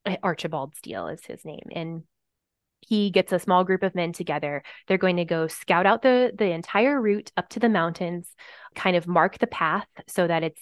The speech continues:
easier to follow, and the army will start following a couple of days behind them. Along the way, they're supposed to look for spies.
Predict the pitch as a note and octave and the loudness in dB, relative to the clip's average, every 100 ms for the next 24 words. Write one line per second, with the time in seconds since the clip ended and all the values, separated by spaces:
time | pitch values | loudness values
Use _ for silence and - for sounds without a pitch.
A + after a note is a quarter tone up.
0 | - G3 F3 F#3+ G3 A3 E3+ D#3 D3 D3+ | -6 -4 -2 -2 -2 0 0 0 -4 -6
1 | D#3+ - - - - F#3 E3+ D#3+ D#3+ F#3 | -8 -12 -20 -18 -4 0 0 -2 -4 -2
2 | F#3 F#3 F#3 F3+ E3+ D#3+ - E3 - D3+ | 2 2 2 0 0 -2 0 0 0 -2
3 | D#3 D#3+ D#3 - F3 D#3+ D#3+ D#3 C3 B2+ | 0 -2 -6 -4 -6 -2 -4 -4 -8 -8
4 | C#3 - _ - - - - - - - | -10 -12 _ -12 -10 -8 -12 -14 -16 -14
5 | - _ - - - G3 F3+ G3 G#3 G3 | -16 _ -20 -20 0 4 6 6 4 4
6 | F#3+ F3 - F3 - E3 E3 - D#3+ - | 2 -2 -2 -4 -4 -8 -6 -6 -8 -2
7 | E3 D#3+ A#3+ F4+ | 0 0 0 -2